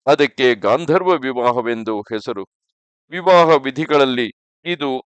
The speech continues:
ಐದನೆಯದು. ಕನ್ಯೆಯು ವರನನ್ನು ವರಿಸುವ ಪ-, ವಿಷಯದಲ್ಲಿ ಪೂರ್ವಿಕರಾದ ಆರ್ಯರು ವಿಧಿಸಿರುವ ನಾಲ್ಕು ಬಗೆಯ ಕ್ರಿಯೆಗಳುಂಟು. ತ-, ತಂದೆಯು ಕನ್ಯಾರ್ಥಿಯಾದ ವರನನ್ನು ಕರೆತಂದು ವಿದ್ಯುಕ್ತವಾಗಿ ಅವನಿಗೆ ವಿವಾಹ ಮಾಡಿಕೊಟ್ಟು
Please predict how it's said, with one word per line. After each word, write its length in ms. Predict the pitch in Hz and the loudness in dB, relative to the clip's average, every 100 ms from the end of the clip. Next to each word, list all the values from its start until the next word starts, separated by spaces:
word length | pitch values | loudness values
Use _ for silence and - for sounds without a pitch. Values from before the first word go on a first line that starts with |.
| _ | _
ಐದನೆಯದು. 580 | 113 147 151 120 113 98 98 _ _ _ _ _ _ _ _ _ _ - | -10 -4 -2 0 -2 -4 -14 _ _ _ _ _ _ _ _ _ _ 0
ಕನ್ಯೆಯು 600 | 190 196 180 160 147 127 | 0 4 2 4 0 0
ವರನನ್ನು 640 | 127 170 180 151 143 131 | 2 4 4 2 0 -2
ವರಿಸುವ 500 | 117 135 175 139 123 | 0 -2 -6 -4 -4
ಪ-, 160 | 104 - - | -4 -12 -20
ವಿಷಯದಲ್ಲಿ 680 | 117 160 147 123 120 110 - _ _ | -12 -4 -2 0 -4 -6 -12 _ _
ಪೂರ್ವಿಕರಾದ 960 | 185 233 220 185 170 143 135 127 120 110 - 87 | -6 -4 -2 0 2 4 4 6 4 4 -2 -4
ಆರ್ಯರು 460 | 135 185 151 135 120 | -2 0 0 -2 -4
ವಿಧಿಸಿರುವ 600 | 113 147 - 135 117 113 | -6 -10 -6 -4 0 0
ನಾಲ್ಕು 580 | 104 101 156 196 - | 0 0 0 0 -6
ಬಗೆಯ 440 | 127 120 127 120 107 | -4 -2 0 -2 -4
ಕ್ರಿಯೆಗಳುಂಟು. 840 | - 107 131 120 113 110 104 98 _ _ _ _ _ - | -6 -6 -4 -4 -4 -6 -8 -14 _ _ _ _ _ -2
ತ-, 140 | 156 | 2
ತಂದೆಯು 540 | 156 160 165 160 147 135 | 2 2 2 2 2 0
ಕನ್ಯಾರ್ಥಿಯಾದ 960 | - 131 170 196 220 - 175 151 135 131 | 0 -2 2 2 2 -2 -4 2 4 4
ವರನನ್ನು 640 | 117 120 147 139 120 113 - | 2 0 0 -2 -4 -6 -4
ಕರೆತಂದು 580 | 110 131 127 120 110 101 _ _ _ | -4 -2 -4 -4 -8 -10 _ _ _
ವಿದ್ಯುಕ್ತವಾಗಿ 920 | 190 156 _ _ - 180 160 156 143 | -12 -12 _ _ -4 2 4 2 -2
ಅವನಿಗೆ 600 | - - 156 160 143 135 | -6 -4 -4 -2 -4 -4
ವಿವಾಹ 420 | 120 110 135 175 156 | -4 -2 0 0 0
ಮಾಡಿಕೊಟ್ಟು 760 | 127 123 - 123 107 120 110 | -2 -2 -2 -6 -6 -6 -6